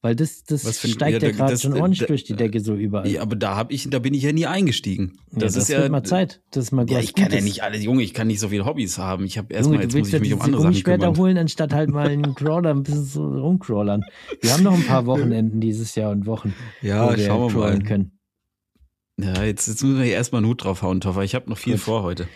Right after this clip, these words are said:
Speaker 2: Ich muss noch den
Speaker 1: Leute, wir
Speaker 2: Neo
Speaker 1: müssen
Speaker 2: noch mal
Speaker 1: aufhören.
Speaker 2: anprobieren.
Speaker 1: Flo will
Speaker 2: Ja.
Speaker 1: heute Abend noch, äh, House of the
Speaker 2: Ich will mir
Speaker 1: Dragon
Speaker 2: die,
Speaker 1: gucken
Speaker 2: die,
Speaker 1: mit
Speaker 2: die
Speaker 1: Family.
Speaker 2: Flossen noch mal anzin-, äh, an-,
Speaker 1: Ja.
Speaker 2: anziehen.
Speaker 1: Nochmal irgendwie die Taucherbrille vollfüllen mit einem entspannten Getränk und durch den Schnorchel weg, weg, äh,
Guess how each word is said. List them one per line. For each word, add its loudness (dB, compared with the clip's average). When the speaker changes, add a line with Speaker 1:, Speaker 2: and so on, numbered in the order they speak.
Speaker 2:
Ich -20
muss -4
noch 0
den 2
Speaker 1:
Leute, 4
wir 4
Speaker 2:
Neo 6
Speaker 1:
müssen 4
Speaker 2:
noch 4
mal 2
Speaker 1:
aufhören. 2
Speaker 2:
anprobieren. 4
Speaker 1:
Flo 2
will 4
Speaker 2:
Ja. 4
Speaker 1:
heute 2
Abend 2
noch, 0
äh, 2
House -2
of -6
the -4
Speaker 2:
Ich -10
will 4
mir 4
Speaker 1:
Dragon 4
Speaker 2:
die, 0
Speaker 1:
gucken -10
Speaker 2:
die, -4
Speaker 1:
mit -2
Speaker 2:
die 0
Speaker 1:
Family. 0
Speaker 2:
Flossen 4
noch 2
mal 2
anzin-, -2
äh, -2
an-, -2
Speaker 1:
Ja. -4
Speaker 2:
anziehen. 0
Speaker 1:
Nochmal 0
irgendwie 0
die 0
Taucherbrille 0
vollfüllen 0
mit -4
einem 0
entspannten 0
Getränk 0
und 0
durch 0
den 0
Schnorchel 0
weg, -4
weg, -6
äh, -10